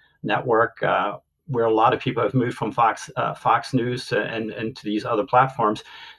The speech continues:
to basically hear what they wanna hear. And, and they just continue to spread on that, uh, that same information,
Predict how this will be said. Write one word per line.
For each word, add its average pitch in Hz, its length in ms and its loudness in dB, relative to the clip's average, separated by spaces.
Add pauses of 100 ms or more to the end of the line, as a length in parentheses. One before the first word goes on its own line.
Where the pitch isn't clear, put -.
(120)
to 165 260 10
basically 151 460 6
hear 147 220 8
what 160 140 6
they 151 100 6
wanna 156 280 4
hear. 175 400 4
And, 127 280 0
and 127 140 0
they 131 80 -2
just 139 220 0
continue 135 320 2
to 135 100 2
spread 131 280 4
on 135 140 8
that, 139 320 2
uh, 139 120 -2
that 135 140 -2
same 139 220 0
information, 143 760 0